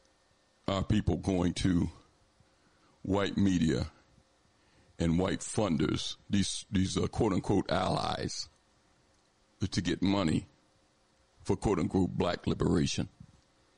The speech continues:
And that leads right into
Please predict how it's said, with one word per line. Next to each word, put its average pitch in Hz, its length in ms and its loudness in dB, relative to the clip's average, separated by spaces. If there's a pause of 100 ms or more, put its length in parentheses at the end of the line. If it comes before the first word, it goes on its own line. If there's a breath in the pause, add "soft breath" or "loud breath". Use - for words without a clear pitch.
(2000)
And 113 120 0
that 131 140 0
leads 113 380 2
right 104 200 0
into 87 480 2